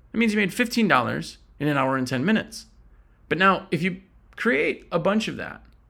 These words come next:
now all of a sudden, you're already there. You drove thirty seconds. You did the job, same amount of time, thirty seconds to the next place. You just increased that pay from being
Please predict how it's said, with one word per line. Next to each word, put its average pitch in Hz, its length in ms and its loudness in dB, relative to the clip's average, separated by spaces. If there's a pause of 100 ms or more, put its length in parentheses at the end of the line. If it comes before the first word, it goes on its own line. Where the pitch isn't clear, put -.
(2250)
now 196 160 -2
all 196 60 4
of 185 60 0
a 170 40 -2
sudden, 160 520 2
you're 240 180 8
already 165 160 4
there. 120 400 -6 (160)
You 143 140 -8
drove 139 400 0
thirty 143 240 6
seconds. 117 580 -6
You 135 100 -2
did 131 120 0
the 113 60 -4
job, 117 380 -6
same 120 220 -8
amount 120 220 -8
of 113 60 -12
time, 117 300 -6
thirty 120 220 -2
seconds 117 320 -6
to 113 80 -6
the 107 60 -6
next 139 200 -4
place. - 380 -16 (480)
You 180 120 4
just 233 340 2 (340)
increased 214 680 6 (1200)
that - 220 0
pay 156 440 -8
from 127 160 -4
being 127 460 -4